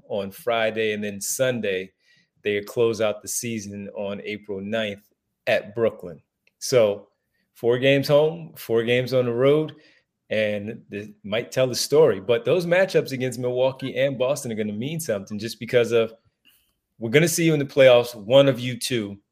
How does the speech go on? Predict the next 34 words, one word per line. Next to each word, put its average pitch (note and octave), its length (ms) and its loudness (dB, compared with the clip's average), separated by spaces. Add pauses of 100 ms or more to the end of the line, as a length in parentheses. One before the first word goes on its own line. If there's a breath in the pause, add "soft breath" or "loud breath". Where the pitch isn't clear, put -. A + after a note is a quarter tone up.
(280)
if C#3 220 2
not A2+ 260 0
both. G#2+ 400 -2 (960)
We B2+ 160 -2
need C3 160 2
to A#2 60 -4
beat B2 360 -2
both A#2+ 240 0
of G#2+ 120 -8
these G#2+ 240 -8
teams, A2 360 -6
and A2 300 -8
let, B2+ 380 -2 (220)
let's C3+ 340 2
send C3+ 260 2
this A#2+ 160 -4
message A2+ 480 -2 (120)
to C#3+ 140 0
you F#2 440 -10 (520)
of G2+ 320 -4 (160)
how A2+ 480 0
we A2+ 200 -6
are G#2+ 100 -4
gonna G2+ 200 -6
handle G#2 280 -4
things F#2 300 -12
in F2+ 80 -16
the E2 60 -16
playoffs. E2 280 -8
It's - 140 -16
not G#2+ 160 -4
gonna F#2+ 140 -10
be F2 120 -14
easy. D2+ 300 -18